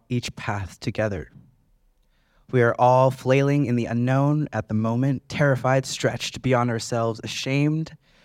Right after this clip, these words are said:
realizing the future is in our hands. We must all do our work, be accountable, and go heal.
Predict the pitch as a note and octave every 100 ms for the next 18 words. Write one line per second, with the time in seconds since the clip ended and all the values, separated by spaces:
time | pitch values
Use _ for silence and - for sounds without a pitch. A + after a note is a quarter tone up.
0 | _ - B2+ C3 B2+ B2+ B2 A#2 B2+ A#2
1 | A#2 A2+ G#2+ - A2 A2 - G#2+ A2 A2
2 | G2 G2+ G2+ G2 - - - _ _ _
3 | _ _ _ _ _ _ _ _ - B2+
4 | A#2+ A#2 - A#2+ B2 B2+ B2 A#2 A#2 A2
5 | A2 A2 G#2 G#2 G2+ - - - _ _
6 | _ _ _ _ _ - B2 A#2 - B2
7 | A#2+ B2 A#2+ - _ _ - A#2 A2+ G#2+
8 | F#2+ - G#2+ G#2+ G#2